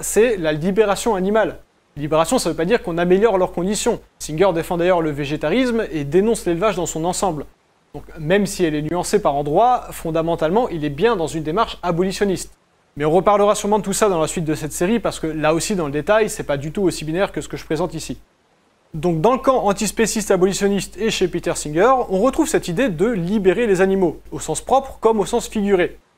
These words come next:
Il faudrait relâcher les animaux captifs dans la nature, parce que leur place naturelle est à l'état sauvage. On suppose donc qu'ils y éprouvent un sentiment de liberté et de plénitude,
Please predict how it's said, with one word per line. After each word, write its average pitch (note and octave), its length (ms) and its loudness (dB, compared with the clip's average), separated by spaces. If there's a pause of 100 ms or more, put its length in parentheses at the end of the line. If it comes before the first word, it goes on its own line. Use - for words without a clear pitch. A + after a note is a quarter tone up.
(240)
Il B2+ 40 -12
faudrait E3+ 300 2
relâcher A3 560 4
les D#3 220 -2
animaux E3+ 240 0
captifs F#3 340 -2
dans E3+ 80 0
la C3+ 80 -4
nature, C4 480 0 (300)
parce - 160 -8
que F3 80 -2
leur D#3 160 2
place F#3+ 280 0
naturelle E3 640 0
est E3+ 160 -2
à E3+ 40 2
l'état E3+ 240 2
sauvage. E3 500 0 (560)
On D#3+ 80 -6
suppose A3+ 380 0
donc B3+ 180 2
qu'ils E3+ 300 -2
y E3 40 2
éprouvent B3 420 0
un D#3+ 220 -4
sentiment G3 460 0
de F3 80 -2
liberté F#3 640 0
et D3+ 60 -2
de - 40 -10
plénitude, D#3 720 0